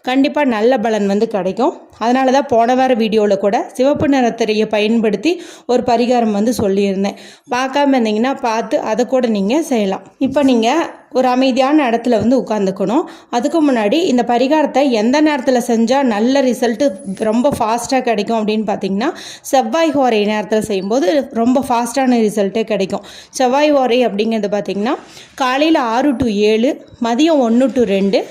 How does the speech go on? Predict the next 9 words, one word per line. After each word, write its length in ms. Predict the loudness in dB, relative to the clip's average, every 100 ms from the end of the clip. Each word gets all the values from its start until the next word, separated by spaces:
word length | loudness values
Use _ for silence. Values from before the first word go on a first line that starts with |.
| -8
இரவு 360 | -2 0 2
எட்டு 240 | 0 0 -2
to 160 | -2
ஒன்பது, 400 | -2 0 -2 -2
இந்த 200 | -2 0
மூன்று 380 | 0 2 2 2
நேரத்துல 460 | 2 0 -2 -2 -2
தான் 160 | 0
வரும். 320 | -2 -2 -2